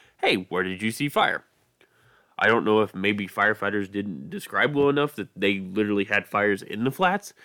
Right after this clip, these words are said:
but yeah, not sure what happened there.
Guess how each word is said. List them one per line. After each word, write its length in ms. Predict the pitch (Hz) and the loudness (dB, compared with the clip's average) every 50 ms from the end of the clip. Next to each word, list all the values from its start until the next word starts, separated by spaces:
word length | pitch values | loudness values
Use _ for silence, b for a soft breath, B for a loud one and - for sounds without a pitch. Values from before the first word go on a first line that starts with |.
| b b b b b b b _ _ _ _ _ _ _ _ _ - | b b b b b b b _ _ _ _ _ _ _ _ _ 2
but 240 | 113 107 87 - - _ _ _ _ _ _ _ _ _ _ - - _ _ | 4 4 4 2 -2 _ _ _ _ _ _ _ _ _ _ -20 -20 _ _
yeah, 380 | - 69 80 113 101 85 - - - b b b b b b b | -14 -4 0 2 4 4 2 0 -2 b b b b b b b
not 240 | - 107 120 - - | 2 4 4 4 2
sure 420 | - - - 135 127 113 104 95 B B B B B B B B | 0 2 2 4 6 6 4 2 B B B B B B B B
what 260 | - - 107 117 110 | -6 2 4 4 4
happened 380 | - 113 101 - - 90 87 78 | 6 4 2 2 0 -4 -6 -6
there. 200 | 69 53 - | -8 -8 -10